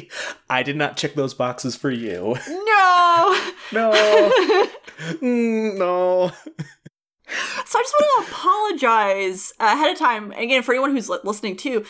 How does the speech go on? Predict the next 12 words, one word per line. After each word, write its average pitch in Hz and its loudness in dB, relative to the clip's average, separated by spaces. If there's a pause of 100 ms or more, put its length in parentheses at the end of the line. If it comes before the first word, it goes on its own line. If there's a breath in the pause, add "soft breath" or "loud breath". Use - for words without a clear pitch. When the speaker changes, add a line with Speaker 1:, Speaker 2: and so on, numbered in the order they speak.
(200 loud breath)
Speaker 2:
Marianne's 480 0
fucked 453 0
up. 277 0 (380)
Uh, 269 2
Speaker 1:
Yep. 87 -4
Speaker 2:
I, - -4 (420)
it's, - -4
it's 302 -12
a 277 -6
fucked 262 -2
up 214 0
show. 175 0